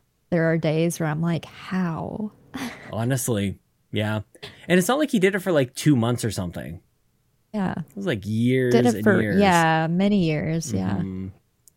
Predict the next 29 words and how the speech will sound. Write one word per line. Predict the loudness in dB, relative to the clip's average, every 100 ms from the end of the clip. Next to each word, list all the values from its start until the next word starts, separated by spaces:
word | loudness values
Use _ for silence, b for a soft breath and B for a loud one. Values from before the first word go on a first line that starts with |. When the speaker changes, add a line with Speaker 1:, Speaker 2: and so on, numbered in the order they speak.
| _ _ _ _ _ _ -2
Speaker 2:
Yeah, | 0 0
I | 0 0
do | 2
know | 2 4
that, | 4
like, | 2 0 _ _ _ _ _
there | 0 2
were |
times | 2 2 2 2 0 0
where, | 0 2 2 -2 -6 _ _ _
you | -8
know, | -6
he | -6 -6
would | -6
get, | -6 -6 _
he'd | -14 -10
get | -8 -10
tired | -6 -2 0 0 0
or | -2 -4 -6
frustrated | -6 -8 -4 -2 0 0 -2 -2
or | -2 -4 -4
whatever, | -4 -4 -4 -4
but | -4
he, | -4
like, | -4 -6 -10 -8
you'd | -4 0
never | 0 0
know | -4 -4
it. | -4 -8